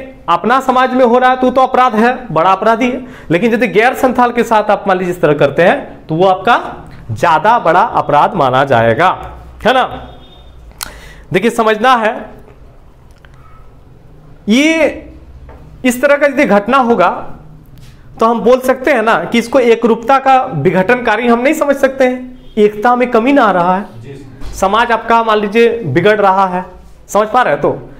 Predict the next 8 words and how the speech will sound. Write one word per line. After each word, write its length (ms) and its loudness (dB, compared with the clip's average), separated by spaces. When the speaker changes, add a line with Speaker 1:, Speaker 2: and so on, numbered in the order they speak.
Speaker 1:
तो 60 2
ये 80 4
तो 140 2
गलत 300 2
है। 100 0
तो 60 2
याद 260 2
रखिएगा 440 0